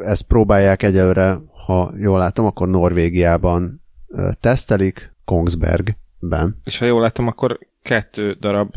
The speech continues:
Speaker 2: ilyen hajó is készülő félben van.
Speaker 1: Igen, ez a ikea vagy hajó név, ö, programba is be lehetne nevezni. Az egyik hajó az a Hrön, a másik pedig a Jara Birkeland. Ö, és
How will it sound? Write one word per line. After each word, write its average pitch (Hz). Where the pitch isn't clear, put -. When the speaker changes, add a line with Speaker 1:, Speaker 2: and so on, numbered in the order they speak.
Speaker 2:
ilyen 104
hajó 98
is -
készülő 92
félben 92
van. 95
Speaker 1:
Igen, 92
ez 92
a 101
ikea 107
vagy 101
hajó 92
név, 92
ö, 95
programba 101
is 101
be 104
lehetne 98
nevezni. 110
Az 104
egyik 95
hajó 92
az 85
a -
Hrön, 139
a 104
másik 98
pedig 101
a 98
Jara 95
Birkeland. 87
Ö, 87
és -